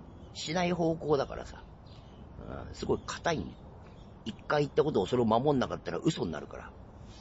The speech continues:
ただその適材適所、状況判断、これ必要なので、どの状況でも、放送ももちろんそうだし、ね、あの、いろいろ社会生活でもそうだけ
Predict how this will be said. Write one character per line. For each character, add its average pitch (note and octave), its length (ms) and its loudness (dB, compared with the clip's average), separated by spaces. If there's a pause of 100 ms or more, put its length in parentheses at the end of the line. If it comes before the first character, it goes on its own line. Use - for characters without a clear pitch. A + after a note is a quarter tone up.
(960)
た A#2+ 80 2
だ F#2+ 120 6
そ A2 120 4
の F#2 160 4
適 C#3+ 260 2
材 F3+ 180 8
適 E3 200 2
所、 - 200 0 (300)
状 D3+ 160 10
況 D3 240 6
判 B2+ 260 2
断、 D#2 200 -4 (180)
こ D3 80 2
れ C3 80 4
必 - 220 0
要 F#3+ 120 8
な F3+ 100 4
の F2 120 0
で、 C#2+ 180 -6 (220)
ど B2+ 100 10
の A2 100 6
状 F#2+ 200 4
況 F#2 200 2
で E2+ 80 2
も、 D2 200 -6 (180)
放 G2+ 200 8
送 A2 180 6
も G#2 100 4
も G#2+ 140 2
ち C3 60 -2
ろ A#2+ 120 4
ん G2 60 0
そ G2+ 80 4
う - 20 6
だ F2+ 60 2
し、 - 180 -6 (420)
ね、 D#2+ 300 2
あ D2 60 -2
の、 C#2 540 -2
い F#2 120 2
ろ F2 100 4
い E2+ 40 2
ろ C2+ 180 0 (240)
社 - 180 -4
会 E2+ 200 0
生 G2+ 160 4
活 E2 200 -4
で - 60 -4
も - 60 -8
そ G#2+ 140 -4
う D#2+ 40 -2
だ - 80 -4
け - 60 -10